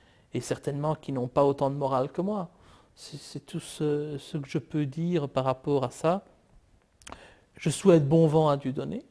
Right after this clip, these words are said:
qu'il continue à faire ce qu'il veut. Euh,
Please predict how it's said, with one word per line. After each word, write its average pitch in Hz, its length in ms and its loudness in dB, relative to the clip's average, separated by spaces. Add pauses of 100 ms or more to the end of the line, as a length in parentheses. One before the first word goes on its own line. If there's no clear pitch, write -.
(1400)
qu'il 151 140 -4
continue 143 560 -2
à 131 60 0
faire 123 200 -6
ce - 80 -20
qu'il 110 380 -6
veut. 208 480 -4
Euh, 120 180 2